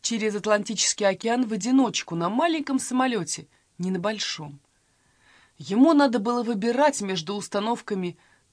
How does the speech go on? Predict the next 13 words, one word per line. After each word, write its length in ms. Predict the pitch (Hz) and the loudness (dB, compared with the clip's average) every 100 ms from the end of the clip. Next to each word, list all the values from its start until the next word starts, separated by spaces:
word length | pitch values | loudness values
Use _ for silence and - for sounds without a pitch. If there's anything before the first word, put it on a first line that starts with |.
| - | -6
«ты 160 | 196 | -2
можешь 600 | 196 202 269 277 - - - | 0 2 2 2 0 -2 -2
это 220 | 180 185 | -8 -6
сделать» 600 | 165 160 170 156 - - _ | -6 -4 -4 -6 -10 -14 _
и 260 | 208 262 269 _ _ _ _ | -4 -2 -4 _ _ _ _
«ты 140 | 170 | 2
не 120 | 269 | 4
можешь», 560 | 190 156 156 151 - - _ _ _ _ | 4 -2 -4 -6 -8 -10 _ _ _ _
отвергать 640 | - 196 233 262 269 294 - | -2 0 2 2 4 2 2
одни 440 | 269 226 254 311 339 | 0 4 6 6 4
и 360 | 247 226 220 _ _ - | 0 -4 -4 _ _ -6
лелеять 520 | 156 160 180 233 175 | -2 0 -2 -2 -4
другие. 560 | 160 151 143 147 147 | -6 -8 -6 -8 -8